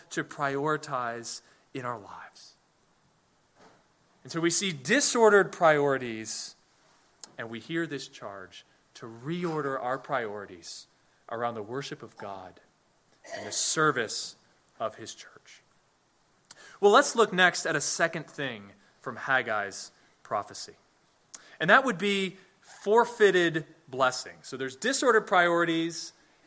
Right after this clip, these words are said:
and there's forfeited blessings. Lo-, look at verses five and six. We read, "Now therefore, thus says the Lord of hosts, consider your ways. You have sown much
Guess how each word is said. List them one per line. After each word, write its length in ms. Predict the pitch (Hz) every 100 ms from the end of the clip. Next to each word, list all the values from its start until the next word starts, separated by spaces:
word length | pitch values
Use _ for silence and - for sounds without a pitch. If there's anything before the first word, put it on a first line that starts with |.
| _
and 180 | 147 143
there's 240 | 139 135
forfeited 1000 | - - 175 175 175 - 131 117 110 107 104 _ _ _ _ _
blessings. 640 | 127 117 113 - 98 90
Lo-, 120 | 180 214
look 180 | 240
at 100 | 240
verses 360 | 175 190 175 156
five 360 | - 143 151 143
and 100 | 120
six. 560 | - 117 - - - _ _ _ _ _ - - _ _ _ -
We 80 |
read, 220 | 180 196 180
"Now 240 | 190 214
therefore, 500 | 202 190 196 185 185
thus 300 | 151 190 208
says 460 | - 196 190 180 -
the 120 | 170
Lord 220 | 160 165
of 100 | 160
hosts, 540 | 160 156 151 - - - _ _ _ _ _ _ _
consider 680 | - 202 175 - - 220 240
your 180 | 208 180
ways. 640 | 151 165 120 - - - - _ _ _ _ _ _ _ _ _
You 120 | 220
have 100 | 190
sown 340 | - 180 170 143
much 540 | 143 202 - - -